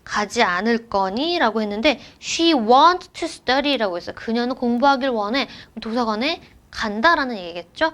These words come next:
그래서 yes예요. 가면은 yes. 맞으면 무조건 yes라 그랬죠? 그래서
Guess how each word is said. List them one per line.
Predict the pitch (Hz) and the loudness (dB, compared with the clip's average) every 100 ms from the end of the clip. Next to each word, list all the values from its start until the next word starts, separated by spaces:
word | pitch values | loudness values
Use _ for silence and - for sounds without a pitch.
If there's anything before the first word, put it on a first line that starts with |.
| - - | -4 -20
그래서 | - 190 185 277 339 370 - - - | -10 -8 -4 0 0 0 -8 -10 -2
yes예요. | 202 208 - - - - | -2 -2 -8 -8 -8 -10
가면은 | - 202 196 196 320 359 202 | -6 -4 -4 -4 -6 -6 -10
yes. | 175 - - - - _ _ - - | -12 -12 -20 -20 -20 _ _ -18 -2
맞으면 | 185 196 208 233 | 0 0 -2 -4
무조건 | 202 185 190 240 202 | -4 -6 -4 -4 -4
yes라 | 180 220 208 | -6 -4 -2
그랬죠? | 175 - 202 285 339 - - | -4 -4 0 2 0 -6 -14
그래서 | - 190 185 302 269 185 | -6 -4 2 4 4 2